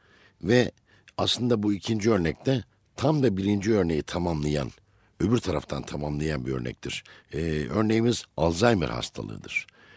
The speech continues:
Herkesin çok yakından bildiği Alzheimer hastalığı ve onunla ilgili bir örnektir. Alzheimer hastalığı, e, biraz önce andığımız hastalığın aksine beyinde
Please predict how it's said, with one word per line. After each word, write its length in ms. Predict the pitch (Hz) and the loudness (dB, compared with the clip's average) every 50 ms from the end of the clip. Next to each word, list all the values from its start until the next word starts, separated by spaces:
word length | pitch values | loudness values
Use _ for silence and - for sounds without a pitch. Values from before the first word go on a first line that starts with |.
| - - - | -20 -14 -6
Herkesin 560 | - 92 101 - - 69 67 78 95 98 - _ _ _ - | -4 -2 -2 -2 -4 -6 -6 -6 -6 -8 -8 _ _ _ -8
çok 260 | - 101 78 - - | -6 -6 -6 -4 -6
yakından 460 | 65 - - 67 65 67 67 62 60 | -8 -8 -6 -6 -6 -4 -4 -6 -6
bildiği 380 | 65 64 52 50 64 78 110 - - _ - - - _ _ | -6 -8 -8 -6 -4 -4 -4 -6 -8 _ -20 -20 -20 _ _
Alzheimer 520 | - 92 98 95 80 78 85 78 73 71 67 | -6 -4 -4 -4 -4 -4 -6 -6 -6 -8 -10
hastalığı 560 | 67 65 58 - - - 60 55 55 57 50 - - - - - - | -10 -10 -12 -10 -10 -10 -10 -8 -8 -10 -10 -12 -16 -20 -20 -10 -4
ve 180 | - 87 85 - - | -2 -2 -2 -2 -2
onunla 320 | - 95 98 87 76 69 | -2 -2 0 0 0 -2
ilgili 380 | 67 60 55 52 67 78 104 - - - _ _ | -4 -4 -6 -4 -2 -2 -2 -4 -6 -14 _ _
bir 100 | - 82 | -8 -6
örnektir. 640 | 82 80 71 64 62 - _ - - - - - - _ _ - - - - - - | -4 -4 -4 -6 -8 -10 _ -16 -14 -14 -14 -16 -18 _ _ -20 -20 -20 -20 -12 -4
Alzheimer 520 | - 98 110 127 123 156 170 160 156 147 107 | 2 4 4 6 6 6 6 6 6 4 4
hastalığı, 580 | 98 87 - - 80 80 78 85 87 73 - - _ - - - - _ _ - | 4 2 0 -2 -2 0 2 2 0 0 -4 -10 _ -20 -20 -20 -20 _ _ -4
e, 480 | 78 90 90 92 92 90 87 87 87 85 78 - _ _ - - - | -2 0 2 2 2 2 2 2 2 0 -2 -6 _ _ -16 -16 -14
biraz 380 | 71 73 113 143 160 135 107 87 | -2 4 8 8 8 8 8 6
önce 280 | 82 71 67 64 73 | 2 2 2 0 0
andığımız 560 | 65 73 82 85 82 92 92 95 92 - - 90 | 0 2 2 2 2 2 2 0 -2 -2 -2 -2
hastalığın 500 | 85 78 - - - 87 82 85 82 71 | -2 -2 -2 -2 -2 -2 -2 -2 -2 -2
aksine 560 | 64 90 98 - - 76 67 67 85 110 - - - - - - - - - - _ _ _ - | -4 -4 -4 -2 -2 -2 -2 0 0 -2 -2 -6 -14 -20 -20 -20 -20 -20 -20 -20 _ _ _ 2
beyinde 520 | 95 104 104 110 110 110 117 147 160 120 | 4 4 6 6 6 6 6 6 6 4